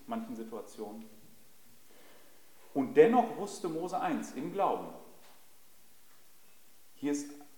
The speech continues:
jemand Höheres, der auch noch mitmischt. Ich stehe dem Pharao gegenüber,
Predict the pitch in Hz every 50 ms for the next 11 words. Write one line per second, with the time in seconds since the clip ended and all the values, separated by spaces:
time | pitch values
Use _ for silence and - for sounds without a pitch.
0 | - - 120 117 117 120 113 113 - - 127 120 110 95 - 92 - - - -
1 | - - - - - - - - - - - 117 110 110 - - 285 - - -
2 | - - - - - - - - - - - - - - - - - - - -
3 | - - - - - - - - - - - - - 196 - - - 240 214 160
4 | 143 120 - - 190 180 143 123 107 107 104 107 101 95 - 85 - - 107 107
5 | - - -